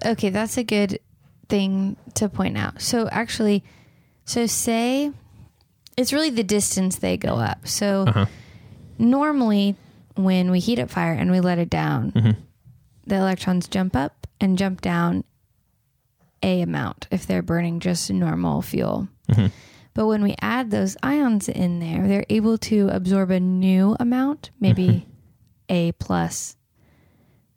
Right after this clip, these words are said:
Speaker 1: two more joules or whatever of energy.
Speaker 2: Mm-hmm.
Speaker 1: And that is the same amount that they'll then let off. And that is the thing that changes color. So it's almost like we adjust the distance between the two energy levels
Speaker 2: Mm-hmm.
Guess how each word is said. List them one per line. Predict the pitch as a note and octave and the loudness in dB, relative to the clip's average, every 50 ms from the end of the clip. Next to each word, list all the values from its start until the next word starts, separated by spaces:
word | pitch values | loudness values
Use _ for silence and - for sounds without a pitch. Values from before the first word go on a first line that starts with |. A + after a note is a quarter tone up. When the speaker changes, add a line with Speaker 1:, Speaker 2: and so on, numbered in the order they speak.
| _ _ - | _ _ -10
Speaker 1:
two | - - G3 F#3 F3+ F3+ F3+ | -4 -2 0 2 2 4 4
more | F3+ F3+ F3+ F3+ F#3 | 4 4 4 4 2
joules | F3 F#3 F#3 F#3 F#3 F#3+ G3 G3+ - A3+ | 2 2 4 4 4 4 2 2 2 2
or | G#3+ | 2
whatever | G#3+ G#3+ G#3+ G#3+ G#3+ G#3 G#3+ G#3+ | 2 2 2 2 2 2 2 0
of | G3+ G3 | 2 2
energy. | G3+ G3 G3+ A3 A3+ - C4+ C#4+ D4+ - - - - | 2 2 2 0 0 0 0 -2 -2 -4 -10 -6 0
Speaker 2:
Mm-hmm. | - A#2 - - - B2 B2+ - - _ - | 0 0 2 2 2 2 2 2 -2 _ -2
Speaker 1:
And | A3 G#3 G3 G3 F#3 | 0 2 2 2 0
that | G3 F#3 F#3+ F#3 - _ _ _ - | 0 -2 -2 -4 -6 _ _ _ -4
is | - F#3+ F3+ F#3 | -4 -2 0 0
the | F3+ | 0
same | F3 - G3 F#3 | 0 2 2 2
amount | F3+ F3+ F3 F3 F3 F3 | 2 2 2 0 0 0
that | F3+ F3 - | -2 -4 -2
they'll | - F3 E3+ E3+ E3+ | 0 0 0 0 0
then | E3+ F3 F3 F3 F3+ F3+ F3+ | 0 0 0 2 2 0 0
let | F3 D#3+ - - _ - | -2 -4 -4 -8 _ -6
off. | F3 F3 E3+ F#3 G#3 - - - - _ - | -4 -2 0 0 -2 -2 -6 -16 -20 _ -2
And | - F#3+ F3+ F3 F3+ F#3 | 0 0 0 0 -2 -2
that | F#3+ F3+ F3+ F3 - - | -2 -2 -2 -4 -4 -4
is | F#3 F3+ F3 | -4 -2 0
the | F#3 F3 | 0 -2
thing | - - - - - | 0 -2 -4 -2 -2
that | - - - | -4 -6 -10
changes | - - - D#3+ D3 - - - | -12 -10 -10 -8 -8 -8 -8 -10
color. | - - - - - - F#3+ | -8 -8 -8 -8 -6 -8 -8
So | F#3 - - A3+ G3+ | -6 -4 -2 0 0
it's | G3 F#3 - - - - - - - - - - - - _ - | -2 -2 -2 -6 -6 -6 -10 -20 -20 -20 -20 -20 -20 -18 _ -4
almost | A3 A#3 A#3+ A#3 G#3+ - - | -2 0 0 0 0 0 -2
like | G3+ G3 - | -4 -2 0
we | G3+ F#3+ F#3 | 0 2 2
adjust | F3+ E3+ - G3 F#3+ F#3+ - - - - | 0 -2 -2 -2 -2 -2 -2 -6 -6 -2
the | - F#3 F3 | 0 0 0
distance | F3 - - - F#3+ F#3 F3+ - - - B3 A#3+ A#3+ B3 - - - | 0 -4 -2 0 0 0 0 -2 -2 -2 -2 0 0 -2 -4 -6 -8
between | - - F#3 - - - F#3+ F#3+ F#3+ G3 | -6 -6 -6 -4 0 2 2 4 4 2
the | G#3+ G#3+ | 2 0
two | - - B3+ B3+ | 0 0 0 0
energy | - C4 B3 B3 B3+ B3 C4 C4+ | 0 0 0 0 0 0 0 2
levels | C4+ C4+ C4+ B3 C4+ C#4 C#4+ D4+ D4+ - | 2 0 0 0 0 0 -2 -2 2 2
Speaker 2:
Mm-hmm. | A2 A2 G#2+ | 4 4 4